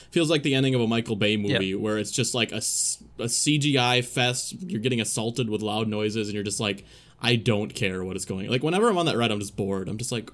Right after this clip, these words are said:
Speaker 1: "I don't even care what's going on right now," which is, it's, it's hard to be bored on a ride. Um, Simpsons
Speaker 2: Yeah.
Speaker 1: ride, it's okay. I think we both feel that way. It's, it's all
Speaker 2: Yeah.
Speaker 1: right, I guess. Uh,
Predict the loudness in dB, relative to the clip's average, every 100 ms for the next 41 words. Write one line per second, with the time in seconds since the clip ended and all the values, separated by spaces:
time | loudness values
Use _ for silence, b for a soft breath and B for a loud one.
0 | -12 -8 -6 -4 -6 -6 -4 -4 -6 -6
1 | -6 -6 -6 -6 -6 -6 -6 -10 B B
2 | B B -8 -4 -4 -2 -4 -2 -2 -2
3 | 0 0 0 0 0 0 -2 -4 -6 -6
4 | -4 -4 -6 -10 B B B -4 -2 -2
5 | -2 -6 -8 -12 -4 -2 0 -2 0 2
6 | 2 0 -4 -8 -2 0 2 2 2 2
7 | -4 -16 -12 -4 -2 0 0 0 0 -2
8 | -2 0 0 0 -2 -4 -6 -6 -2 0
9 | 0 0 -2 -2 -4 -2 -2 -4 -8 B
10 | B B B -6 -4 -4 -6